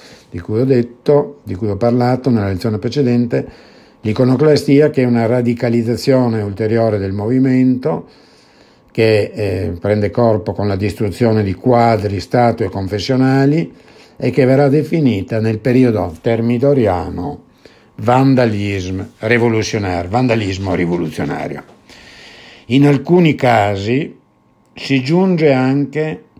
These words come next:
ad abbattere i campanili e la motivazione che viene esplicitata per queste azioni, cioè l'abbattimento dei campanili, è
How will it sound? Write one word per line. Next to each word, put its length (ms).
ad 240
abbattere 680
i 60
campanili 880
e 400
la 420
motivazione 1200
che 460
viene 500
esplicitata 1200
per 220
queste 360
azioni, 840
cioè 180
l'abbattimento 760
dei 120
campanili, 760
è 440